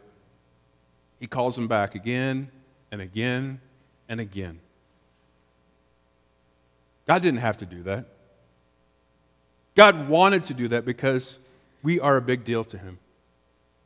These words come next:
After four hundred years of silence, God is now going to speak to us directly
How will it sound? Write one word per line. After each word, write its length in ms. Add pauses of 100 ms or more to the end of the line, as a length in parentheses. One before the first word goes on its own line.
(1400)
After 240
four 220
hundred 220
years 220
of 100
silence, 640 (1000)
God 200
is 140
now 220
going 240
to 80
speak 400
to 140
us 100
directly 460